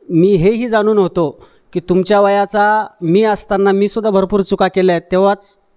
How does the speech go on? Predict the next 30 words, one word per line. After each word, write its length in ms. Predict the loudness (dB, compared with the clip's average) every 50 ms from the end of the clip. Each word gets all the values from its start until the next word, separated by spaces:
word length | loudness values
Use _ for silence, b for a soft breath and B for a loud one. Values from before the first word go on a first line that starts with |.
| _ _ -6
कुठेतरी 560 | -2 0 0 0 0 2 0 0 -2 -2 -6 -14 _ _ _ _ _ _ _ -10 -4
माझ्या 220 | -2 0 0 0
पायावर 340 | 0 2 2 2 2 2 2
उभा 160 | 2 0 0
राहू 160 | 0 0 -4
शकलो, 280 | -4 -6 -8 -6 -4 -2
बरोबर 240 | 0 0 2 2 0
आहे 100 | -2 0
की 100 | -2 -4
नाही? 120 | -6 -6 B B B B B B B B B
तसं 140 | -4 -2 -2
तुम्ही 260 | 0 0 2 2 2
पण 160 | 2 0 -2 -2
चुका 280 | -4 -4 0 0 0
करणार 320 | 0 0 0 0 0 0 0
आहात, 180 | 0 -2 -2 -4
तुम्ही 200 | -4 -2 -2 0
विद्यार्थीच 520 | -2 -2 0 0 0 0 0 -4 -4 -2 0
आहात, 220 | 0 0 0 -4 -6 _ -20 _ _ _ -4
त्यामुळे 440 | -2 0 2 2 2 2 0 -4 -8 -16 _ b b b b b b b b -2
तुम्हाला 520 | 0 2 2 2 2 2 0 0 0 -2 -6 -10 _ -10
रागावून, 520 | -4 -2 0 0 2 2 2 0 0 -2 -4
समजावून 720 | -4 -4 -4 -2 0 0 0 2 2 0 -2 -4 -8 -10 -10 -10
जितक्या 280 | -10 -10 _ -4 -2
गोष्टी 280 | 0 0 -2 0 0 0
होतील 560 | 0 0 0 0 -2 -2 -4 -12 -16 _ -20 -10 -10
तितक्या 240 | -10 -4 -2 -4 -2
समजावून 400 | 0 0 2 2 2 2 0 0
सांगणे, 420 | -2 -2 0 0 0 0 -2 -4 -8 -14 b b b b b b b b b b b _ -6 -2
मारणे 680 | 0 2 2 2 2 2 2 2 2 2 0 -2 -6